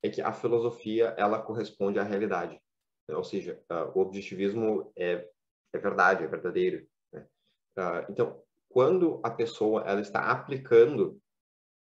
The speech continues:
ah, essa filosofia na, nas suas várias dimensões da vida, ela acaba tendo uma vantagem comparativa com relação a outras pessoas que operam sobre uma filosofia que não,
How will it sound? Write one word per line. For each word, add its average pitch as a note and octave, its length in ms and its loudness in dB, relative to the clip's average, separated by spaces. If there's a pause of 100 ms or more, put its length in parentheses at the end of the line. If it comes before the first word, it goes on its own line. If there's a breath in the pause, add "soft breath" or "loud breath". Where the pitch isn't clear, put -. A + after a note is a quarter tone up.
ah, D#2+ 840 -6 (340)
essa F2 260 -6
filosofia F2+ 880 -4
na, E2+ 180 -10
nas E2 180 -10
suas F2 160 -8
várias F2+ 300 0
dimensões F2+ 480 -6
da F2 60 -10
vida, F#2+ 400 -4 (460)
ela G#2+ 140 2
acaba A#2+ 280 4
tendo B2 180 0
uma B2 120 0
vantagem A#2+ 540 -4
comparativa A#2+ 960 -4 (160)
com A#2+ 120 -4
relação A2+ 400 -4
a A2+ 60 0
outras A2+ 240 -2
pessoas B2 480 0 (920)
que - 100 0
operam F#2+ 380 4
sobre G2 220 0
uma G#2+ 120 0
filosofia G2 600 -2
que G2+ 120 -6
não, G2 480 0